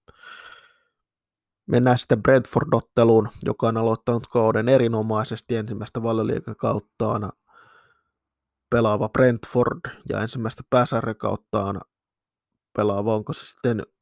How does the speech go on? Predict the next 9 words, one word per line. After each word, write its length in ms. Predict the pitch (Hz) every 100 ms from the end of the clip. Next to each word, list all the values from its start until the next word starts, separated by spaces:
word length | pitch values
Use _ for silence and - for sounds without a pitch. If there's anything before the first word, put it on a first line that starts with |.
| -
sitten 540 | - 117 _ 120 110
vuoden 440 | 110 117 110 113 113
neljäkymmentäkuusi, 1080 | 113 113 - 113 110 117 - 123 131 - 143
kun 200 | - 101
he 80 | 127 -
pelaavat 380 | 107 101 107 -
ensimmäistä 540 | 98 107 101 98 110
valio-, 360 | 110 107 - -
ää, 280 | 113 110 110